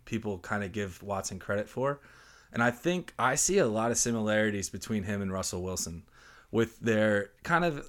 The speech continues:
just, like, intangible work ethic type stuff, but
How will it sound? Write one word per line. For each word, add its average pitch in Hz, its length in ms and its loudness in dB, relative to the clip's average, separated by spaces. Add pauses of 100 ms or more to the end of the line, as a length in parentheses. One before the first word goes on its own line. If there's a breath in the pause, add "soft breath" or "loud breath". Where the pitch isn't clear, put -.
just, 180 160 0
like, 170 140 0
intangible 117 720 0
work 117 280 0
ethic 113 300 -2
type 117 220 -2
stuff, 120 320 2
but 101 200 0